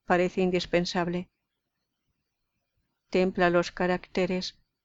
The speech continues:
aguza el entendimiento, destierra la molicie, crea el heroísmo y la grandeza de alma. Mejora, en fin, moral y físicamente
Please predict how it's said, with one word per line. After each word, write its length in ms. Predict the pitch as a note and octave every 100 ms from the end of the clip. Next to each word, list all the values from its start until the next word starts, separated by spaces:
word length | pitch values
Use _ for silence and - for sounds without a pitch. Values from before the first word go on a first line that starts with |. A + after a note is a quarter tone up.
| _ _ _ _ _ _ _
aguza 500 | F#3 F3+ A#3 A#3 F3+
el 100 | E3
entendimiento, 1120 | F3 F3 F3 E3+ E3+ F#3 F#3+ E3+ - E3+ - _ _ _ _ _ _ _ _ _
destierra 580 | E3+ E3 - E3 E3 E3
la 140 | E3
molicie, 640 | E3 F3 F3 - F3 E3 - _ _ _ _ _ _ _ _ _ _ _ -
crea 380 | G#3+ A3+ G#3+
el 80 | F3+
heroísmo 680 | E3 E3+ G3 F#3 F#3 E3+ F3 _ _ F3+
y 60 |
la 120 | E3
grandeza 540 | E3 E3 E3 E3+ - F3
de 160 | E3+
alma. 400 | E3+ E3 E3 E3 _ _ _ _ _ _ _ _ _ _ _ _ _ _ _ _
Mejora, 720 | F#3 E3+ - F#3 F3 E3+ E3 - _
en 180 | F#3 F3
fin, 380 | - F3+ E3+ - _ _ _ _ _ -
moral 460 | E3 D#3+ G3 F#3+
y 80 | E3
físicamente 960 | - F3+ F#3+ - F#3+ F3+ D#3+ F3+ F3